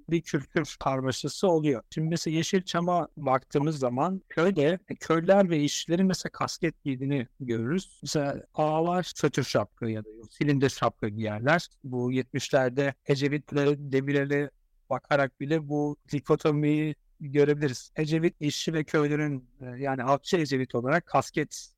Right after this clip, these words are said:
takıyor. Demirel, Demirel sağın de lideri, yani sağın, hatta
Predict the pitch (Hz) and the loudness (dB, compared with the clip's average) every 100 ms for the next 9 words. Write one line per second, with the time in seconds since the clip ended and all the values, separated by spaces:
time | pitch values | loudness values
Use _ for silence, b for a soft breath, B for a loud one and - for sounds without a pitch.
0 | _ _ - - 185 208 - _ 165 190 | _ _ -20 0 0 0 -4 _ 2 6
1 | 185 202 - _ 143 160 175 170 - 147 | 6 4 -2 _ -6 -2 2 2 4 4
2 | 160 165 131 123 120 123 117 120 131 135 | 4 2 -2 -2 -2 -4 -2 2 4 2
3 | 113 110 - - 117 120 120 113 117 | 0 -6 -10 -8 -6 -6 -6 -6 -12